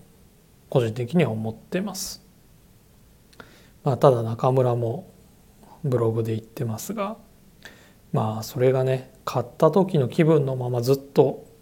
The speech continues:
着られるかというと、まあ、そうではないし、まあ、プラスの服だって、その時代の、その時のね、時代を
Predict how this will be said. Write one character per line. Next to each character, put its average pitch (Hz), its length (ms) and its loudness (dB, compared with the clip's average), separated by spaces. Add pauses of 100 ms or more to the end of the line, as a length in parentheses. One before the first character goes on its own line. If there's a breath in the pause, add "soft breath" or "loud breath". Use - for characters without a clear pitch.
(180)
着 - 140 -2
ら 120 180 4
れ 120 100 4
る 113 100 -2
か 185 220 -10 (280)
と 131 120 -2
い 123 80 2
う 120 100 0
と、 180 460 2 (720 loud breath)
ま 110 140 -2
あ、 107 40 -6
そ 120 220 0
う - 20 0
で 131 80 -4
は 147 120 -8
な 170 160 -6
い 185 80 -8
し、 120 360 -4 (1160)
ま 120 100 -4
あ、 113 40 -4
プ 160 140 2
ラ 147 100 6
ス - 120 -8
の 226 80 -4
服 - 220 -8
だ 202 140 -4
っ 202 40 -12
て、 208 420 -8 (500)
そ 135 160 -2
の 123 120 0
時 120 140 -2
代 117 240 -2
の、 113 300 -4 (880)
そ - 140 0
の 135 80 2
時 143 220 0
の 208 120 -6
ね、 190 340 -6
時 123 140 -2
代 110 200 -4
を 113 220 -8